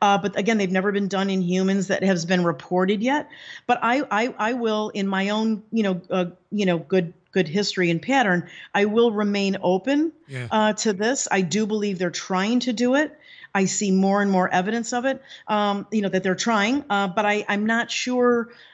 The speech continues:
Speaker 1: of the mechanism by which it's
Speaker 2: Yeah.
Speaker 1: either happening or whether, where it's,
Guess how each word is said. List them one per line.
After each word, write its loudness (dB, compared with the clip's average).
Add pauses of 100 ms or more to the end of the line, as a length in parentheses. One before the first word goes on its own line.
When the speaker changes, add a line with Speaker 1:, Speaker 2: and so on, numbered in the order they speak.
(100)
Speaker 1:
of 0
the -2
mechanism -2
by 0
which -2
it's -6
Speaker 2:
Yeah. -10 (240)
Speaker 1:
either 0
happening -2
or 0
whether, -2
where 2
it's, -2